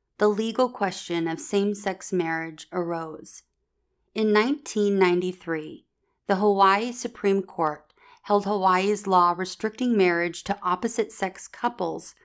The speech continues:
constituted a classification on the basis of sex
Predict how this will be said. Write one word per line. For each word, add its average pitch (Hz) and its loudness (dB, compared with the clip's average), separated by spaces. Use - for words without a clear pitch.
constituted 185 -2
a 190 -6
classification 196 -2
on 190 2
the 190 2
basis 180 -6
of 175 -8
sex - -4